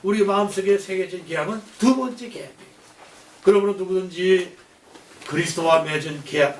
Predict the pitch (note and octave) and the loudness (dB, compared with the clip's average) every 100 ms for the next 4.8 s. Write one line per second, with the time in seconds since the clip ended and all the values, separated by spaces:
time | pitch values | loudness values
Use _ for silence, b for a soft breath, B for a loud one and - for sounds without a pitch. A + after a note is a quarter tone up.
0 | - B3 C4 C4 - D#3 C3 - - - | 2 4 4 2 -2 -12 -16 -18 -20 -2
1 | C4 - C#4+ C4+ - D3+ C#3 B2+ _ _ | -2 0 2 2 2 -10 -14 -16 _ _
2 | _ _ _ - - G3 G#3 G#3 - G3 | _ _ _ -10 -2 2 2 0 -12 -8
3 | E3 E3+ G3+ - - - - - - - | -8 -4 -6 -6 -18 -20 -12 -12 -12 -16
4 | - - - - - - G3+ B3+ | -18 -20 -20 -20 -20 -14 -10 -10